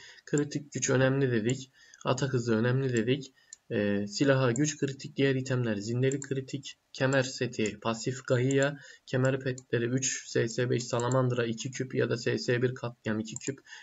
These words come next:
Bir Mephisto takabilirsiniz. E, bütçesi olan, olan bütçesine göre kemer yapmalı arkadaşlar. Her zaman bunu söylüyorum. Sekiz slot kemer içinse ek olarak iki tane iskelet koyun S S dört derim.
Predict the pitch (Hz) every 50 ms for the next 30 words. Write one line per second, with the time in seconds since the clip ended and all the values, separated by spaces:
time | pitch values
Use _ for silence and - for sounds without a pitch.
0 | - - - 131 127 123 123 127 - - - - 123 117 - 113 - 117 113 117
1 | 117 113 113 - - 123 139 151 147 - _ - - - - - - - - -
2 | 107 107 104 104 104 104 107 107 107 107 123 143 147 143 - - 131 127 - -
3 | 143 139 139 - - _ - 135 131 127 127 131 131 131 131 - - 131 123 127
4 | 123 117 - 147 131 135 127 127 131 120 123 - 123 120 113 113 110 107 104 101
5 | 101 - 117 110 110 107 107 107 104 101 104 107 104 104 104 101 101 101 - 107
6 | 104 101 101 - - 104 117 120 113 110 110 107 107 107 107 107 110 107 - -
7 | 123 120 110 110 107 131 151 147 - 143 135 - 156 151 - 147 143 135 135 -
8 | 147 135 135 127 120 131 139 135 - 151 135 127 - - 139 139 - - - -
9 | - 147 147 147 - 120 113 120 123 135 - - 127 - 143 131 - 120 113 117
10 | 127 127 127 127 - 127 113 120 117 113 - 120 113 113 123 127 131 - - 117
11 | 117 110 - - 110 107 113 104 101 - - - 139 131 117 123 139 -